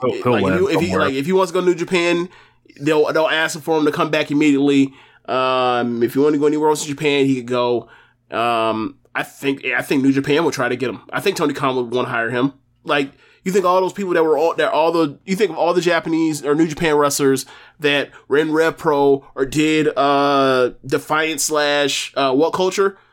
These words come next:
Speaker 2: All of them, all of them are people that Tony Khan clearly saw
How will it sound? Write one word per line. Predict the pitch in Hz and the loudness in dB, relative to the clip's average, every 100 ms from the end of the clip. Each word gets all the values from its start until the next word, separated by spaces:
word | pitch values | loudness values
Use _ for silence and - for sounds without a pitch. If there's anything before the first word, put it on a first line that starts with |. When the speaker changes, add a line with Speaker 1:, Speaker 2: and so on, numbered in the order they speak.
| _ _ _ - | _ _ _ 0
Speaker 2:
All | 214 208 | 2 0
of | |
them, | 180 170 | -2 -4
all | 165 202 214 | 0 2 2
of | |
them | 175 | 0
are | |
people | 175 170 | -2 0
that | 165 151 | 0 0
Tony | 156 175 | 0 0
Khan | 160 165 156 147 139 139 139 - - - _ - _ - - | 0 2 2 4 6 4 0 -12 -20 -20 _ -20 _ -18 -4
clearly | 220 202 156 | 2 2 0
saw | - 180 165 135 123 | -2 0 0 0 -4